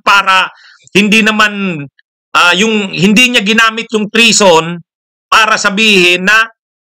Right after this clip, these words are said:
ah, yung treason doon sa Revised Penal Code. Kundi yung general na pagkaintindi ng terminong treason, hindi legal.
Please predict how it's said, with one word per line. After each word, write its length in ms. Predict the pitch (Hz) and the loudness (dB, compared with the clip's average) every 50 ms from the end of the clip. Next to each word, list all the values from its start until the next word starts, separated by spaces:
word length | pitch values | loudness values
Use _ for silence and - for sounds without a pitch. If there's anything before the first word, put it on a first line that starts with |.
| _ - | _ -2
ah, 240 | - 170 175 175 185 | 0 2 2 2 2
yung 240 | 202 226 233 220 | 0 -2 -4 -2
treason 480 | - 226 233 202 - - 240 226 214 180 | -2 0 0 2 2 0 0 -2 0 0
doon 320 | 196 196 202 214 214 202 | 0 2 2 2 0 0
sa 160 | 196 185 196 190 | 0 -2 -2 -2
Revised 320 | 185 185 190 185 180 - | -2 -2 -2 -2 -4 -4
Penal 320 | - 185 180 170 165 156 | -2 -2 -2 0 -2 -4
Code. 320 | 123 - 175 208 214 190 147 127 _ _ _ _ _ _ _ _ _ - | -2 0 2 2 2 0 -2 -6 _ _ _ _ _ _ _ _ _ 0
Kundi 480 | 233 247 247 214 226 262 240 226 220 233 | 2 2 2 2 0 0 0 0 -2 -2
yung 160 | 220 175 147 | -2 -2 0
general 480 | 185 233 247 247 254 247 240 240 240 | 0 0 0 0 0 0 2 0 0
na 160 | 233 226 220 - | 0 -2 -4 -4
pagkaintindi 880 | 226 208 180 - 202 214 214 214 214 240 226 220 220 208 190 202 196 | -6 -6 -4 -4 -4 -4 -4 -4 -4 -4 -4 -4 -2 -2 0 0 0
ng 240 | 185 190 190 185 185 | 0 -2 -4 -4 -2
terminong 480 | - 220 214 208 208 202 208 202 202 196 | -2 -2 0 0 0 0 0 -2 -2 0
treason, 400 | 185 175 160 160 - 214 214 202 | 0 0 0 2 2 2 2 2
hindi 320 | 170 190 202 190 170 214 | 2 0 0 0 0 0
legal. 640 | 202 196 196 190 170 156 196 202 208 202 185 156 | 2 2 0 0 0 0 0 0 0 -2 -6 -10